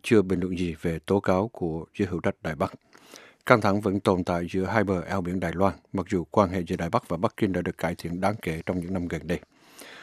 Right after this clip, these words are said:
Vụ xâm nhập không phận này xảy ra vài ngày sau khi Hoa Kỳ cho biết là một chiếc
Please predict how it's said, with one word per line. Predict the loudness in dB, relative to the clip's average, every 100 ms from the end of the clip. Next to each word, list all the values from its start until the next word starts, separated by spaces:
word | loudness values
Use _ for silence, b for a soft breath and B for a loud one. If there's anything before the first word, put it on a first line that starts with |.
| B -2
Vụ | 0 0
xâm | 2 4
nhập | 4 4
không | 2
phận | 4 2
này | 2 0
xảy | 0 0
ra | 4
vài | 4
ngày | 4 0
sau | 0 -2
khi | 0 0
Hoa | 0
Kỳ | 0 -2 -2
cho | 0
biết | 2 2
là | 0
một | -2 0
chiếc | -2